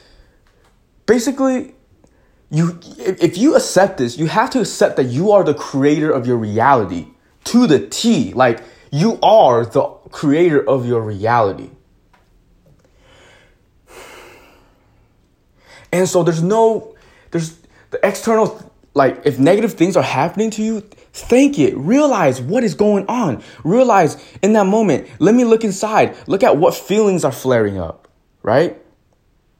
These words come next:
Look at what feelings are flaring up, because that feeling, th-, those thoughts are the exact reason why you are attracting this situation.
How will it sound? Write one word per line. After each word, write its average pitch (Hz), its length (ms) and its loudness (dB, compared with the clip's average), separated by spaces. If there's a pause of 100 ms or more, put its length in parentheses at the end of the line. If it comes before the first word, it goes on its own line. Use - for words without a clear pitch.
(400)
Look 208 140 2
at 220 100 4
what 214 140 2
feelings 220 580 0
are 139 160 4
flaring 139 500 2
up, 117 140 2
because 127 240 -2
that - 340 0
feeling, 156 480 0 (480)
th-, 185 240 2
those 226 280 2
thoughts 233 560 0
are 160 120 2
the 147 120 2 (140)
exact 135 720 -2 (460)
reason 143 580 2
why 160 220 2
you 175 340 -4
are 170 280 4
attracting 170 680 0
this 156 220 -4
situation. 180 800 -4